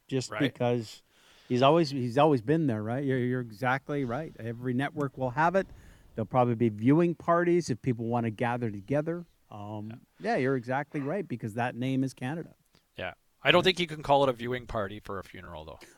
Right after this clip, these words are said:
Speaker 1: No, yes. <laughs> Yes, bad choice of words. But guess what? Yes, terrible choice of words.
Speaker 2: Having a
Speaker 1: There
Speaker 2: viewing
Speaker 1: won't be
Speaker 2: party
Speaker 1: for
Speaker 2: for what?
Speaker 1: sales.
Speaker 2: Oh, no.
Speaker 1: Yeah, uh, but you know what I mean. People
Speaker 2: Huh.
Speaker 1: wanna gather together.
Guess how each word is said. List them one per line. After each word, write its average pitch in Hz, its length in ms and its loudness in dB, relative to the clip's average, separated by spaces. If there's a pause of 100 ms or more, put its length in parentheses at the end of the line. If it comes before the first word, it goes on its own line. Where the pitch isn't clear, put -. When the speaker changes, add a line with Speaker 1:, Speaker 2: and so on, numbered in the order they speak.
Speaker 1:
No, 190 260 8
yes. 170 380 6 (180)
<laughs> - 160 -2
Yes, - 260 4 (160)
bad 226 320 4
choice 196 340 4
of 147 160 2
words. 214 380 6 (480)
But 185 200 6
guess 196 300 8
what? 156 280 6
Yes, 165 360 4
terrible 302 420 10
choice 240 380 6
of 220 100 0
words. 170 520 6 (120)
Speaker 2:
Having 294 200 8
a 262 60 12
Speaker 1:
There 214 120 10
Speaker 2:
viewing 294 180 12
Speaker 1:
won't 269 60 8
be 220 60 12
Speaker 2:
party 208 280 12
Speaker 1:
for 247 80 6
Speaker 2:
for 220 120 6
what? 277 220 12
Speaker 1:
sales. 180 360 6 (380)
Speaker 2:
Oh, 120 80 -2
no. 180 60 2
Speaker 1:
Yeah, 170 540 2 (100)
uh, 175 200 -4
but 190 360 4
you 190 120 4
know 214 160 4
what 208 120 6
I 202 100 4
mean. 165 300 4
People 175 280 2
Speaker 2:
Huh. 175 60 0
Speaker 1:
wanna 180 260 -2
gather 151 380 2
together. 127 400 -4